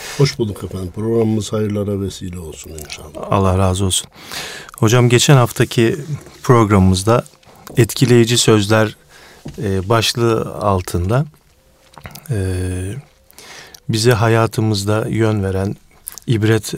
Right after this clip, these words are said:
Speaker 2: e, e, veren ve bir tecrübeyle söylenmiş güzel sözlerden,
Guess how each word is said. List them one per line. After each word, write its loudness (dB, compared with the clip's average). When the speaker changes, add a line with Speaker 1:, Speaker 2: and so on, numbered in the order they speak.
Speaker 2:
e, -4
e, -4
veren -2
ve -2
bir 2
tecrübeyle 4
söylenmiş 0
güzel -2
sözlerden, 0